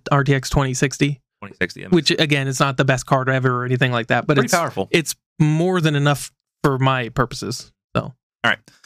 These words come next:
Speaker 2: Now that we've done twenty minutes on
Speaker 1: Yeah,
Speaker 2: Not Magic,
Speaker 1: enough
Speaker 2: we need
Speaker 1: mediocre
Speaker 2: this, this
Speaker 1: tech
Speaker 2: episode,
Speaker 1: talk.
Speaker 2: this episode can't be two hours again. I'm not editing it.
Speaker 1: <laughs>
Speaker 2: Before we get started, like every week, I do wanna give a big shout out to the Planestalkers Podcasting Network,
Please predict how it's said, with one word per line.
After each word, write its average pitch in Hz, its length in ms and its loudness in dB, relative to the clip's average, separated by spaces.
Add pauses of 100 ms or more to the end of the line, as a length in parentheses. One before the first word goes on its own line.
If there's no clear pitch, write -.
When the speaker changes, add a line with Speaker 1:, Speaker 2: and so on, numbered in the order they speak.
(180)
Speaker 2:
Now 160 100 2
that 165 120 -2
we've 156 100 2
done 151 140 0
twenty 117 220 -2
minutes 104 240 -2
on 92 80 0
Speaker 1:
Yeah, 92 60 4
Speaker 2:
Not 87 80 0
Magic, 90 200 0
Speaker 1:
enough 175 140 -2
Speaker 2:
we 107 80 -2
need 156 120 4
Speaker 1:
mediocre 160 600 0
Speaker 2:
this, 143 220 2
this 135 200 2
Speaker 1:
tech 135 120 0
Speaker 2:
episode, 143 200 2
Speaker 1:
talk. 123 80 -4
Speaker 2:
this 131 140 0
episode 123 280 0
can't 110 140 -4
be 101 60 -12
two 110 120 -2
hours 92 220 -2
again. 92 160 -2
I'm 95 60 -2
not 98 120 2
editing 92 340 -2
it. - 240 -4
Speaker 1:
<laughs> - 40 -4 (1040)
Speaker 2:
Before 190 280 -2
we 180 80 0
get 175 100 -2
started, 185 320 0
like 127 140 -2
every 131 180 0
week, 147 160 -2
I 123 60 0
do 120 100 -2
wanna 117 120 -6
give 113 120 -4
a 104 60 0
big 110 180 -2
shout 117 200 -2
out 143 140 0
to 113 80 -6
the 107 80 -2
Planestalkers 123 600 -2
Podcasting 123 600 -4
Network, 170 420 -4